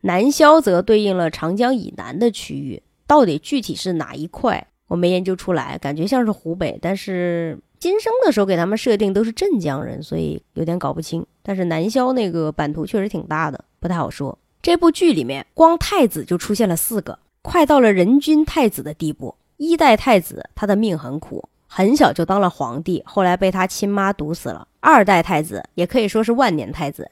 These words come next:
就是刘子行这个混蛋。三代太子是不知道从哪里抢来冒充一代太子儿子的小婴儿。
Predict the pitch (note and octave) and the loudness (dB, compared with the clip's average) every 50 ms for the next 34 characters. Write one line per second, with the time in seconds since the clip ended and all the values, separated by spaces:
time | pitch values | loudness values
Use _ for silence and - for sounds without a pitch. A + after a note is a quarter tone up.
0 | _ - - G#3 F3+ F#3+ E3+ D#3+ E3 F#3 F3+ - D3+ D3+ - D3+ D3 D#3+ E3+ F3+ | _ -6 -4 -2 0 2 2 2 2 0 -2 -4 -6 -6 -6 -6 -6 -4 -4 -4
1 | D#3+ D#3 - - C3+ C#3+ D3 C#3 B2+ - _ _ _ _ _ _ _ - - - | -4 -6 -6 -8 -8 -8 -8 -10 -10 -12 _ _ _ _ _ _ _ -4 0 2
2 | D4 D#4 E4+ F4 D4 A3+ - - A3 F#3 E3+ - D3+ A2+ A#2+ - - E3+ E3+ E3 | 4 4 6 6 4 4 4 4 2 0 0 -2 -4 -8 -8 -6 -6 -4 -2 -2
3 | D#3+ _ - - A3 G#3+ G3 F#3 - F#3 F3 F#3+ F3+ E3 E3 E3+ F3 E3 E3+ - | -4 _ -2 0 2 2 2 0 -2 -4 -2 -2 -2 -2 -2 -2 -4 -4 -6 -6
4 | - - C#3+ G2+ D#2 G2 C3 C#3 C#3 D3 F3+ G3+ G3+ F#3 E3+ - - G#3 G3+ G#3 | -8 -8 -8 -8 -8 -8 -6 -4 -4 -2 0 2 2 2 2 0 -2 -2 -2 -2
5 | G#3 A3 G#3+ G#3 F#3+ F3+ - - G3 E3+ - - - - B2+ C#3 C#3 D3+ F3+ G3 | -2 -2 0 0 0 0 0 -2 -4 -4 -4 -6 -8 -8 -6 -6 -6 -6 -4 -2
6 | F#3 E3 D3+ C3 A#2 G2+ - - D#3 C#3+ D#3 E3+ A3 B3+ G#3+ E2+ - | -2 -2 -2 -2 -4 -6 -6 -6 -6 -4 -2 -2 0 0 -2 -2 -4